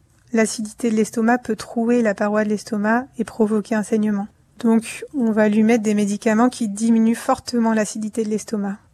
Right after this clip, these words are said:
En l'occurrence, le traitement de l'ulcère de l'estomac, c'est un médicament qui arrête l'acidité de l'estomac.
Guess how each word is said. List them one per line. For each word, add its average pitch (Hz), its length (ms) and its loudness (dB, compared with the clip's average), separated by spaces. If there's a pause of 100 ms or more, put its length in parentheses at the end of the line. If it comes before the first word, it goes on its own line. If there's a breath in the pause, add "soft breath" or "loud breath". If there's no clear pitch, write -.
(120)
En 220 100 2
l'occurrence, 226 640 2
le 220 100 -2
traitement 226 380 0
de 220 100 2
l'ulcère 208 400 0
de 208 80 0
l'estomac, 208 500 0
c'est 202 300 -4
un 190 340 0
médicament 208 720 0 (300 loud breath)
qui 196 600 -4
arrête 233 400 2
l'acidité 220 540 -2
de 214 100 2
l'estomac. 202 500 0